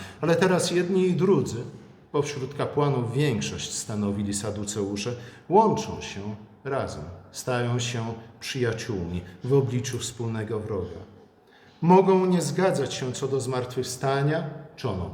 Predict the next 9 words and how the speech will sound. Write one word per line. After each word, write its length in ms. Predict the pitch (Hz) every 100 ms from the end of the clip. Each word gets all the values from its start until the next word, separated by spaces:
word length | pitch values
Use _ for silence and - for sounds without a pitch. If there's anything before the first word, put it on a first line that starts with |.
| -
będzie, 460 | 139 151 151 139
czy 200 | 131 110
go 140 | 90 98
nie 140 | 98
będzie, 580 | 95 139 139 143 139 143 - - - - - - _ _
ale 140 | 123 113
w 80 |
tym 180 | - 208
punkcie 480 | - 196 175 - -